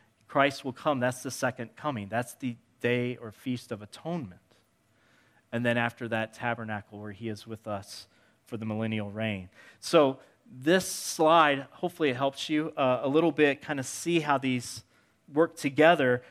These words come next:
But this is what I think Jesus is pointing to and talking about. So we're, we're trying to understand all of this,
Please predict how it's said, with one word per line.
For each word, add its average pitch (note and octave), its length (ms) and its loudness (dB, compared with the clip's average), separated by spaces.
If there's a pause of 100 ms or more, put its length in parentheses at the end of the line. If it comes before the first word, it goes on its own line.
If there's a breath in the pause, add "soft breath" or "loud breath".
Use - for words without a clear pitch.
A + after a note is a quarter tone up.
(120 soft breath)
But C#3 100 -8
this F#3+ 200 2
is A3+ 160 -6
what F3+ 260 6
I D3+ 80 4
think E3+ 240 -4
Jesus F3+ 380 -4
is D#3+ 140 -4
pointing A#3+ 480 2
to C#3 200 -4
and C3 140 -4
talking G#3 460 2
about. A#2 320 -2 (160 loud breath)
So F#3+ 220 2
we're, F3+ 240 2
we're F3+ 140 2
trying A#3 460 4
to - 140 0
understand F3 760 0
all E3 320 6
of D3 120 6
this, C#3+ 360 2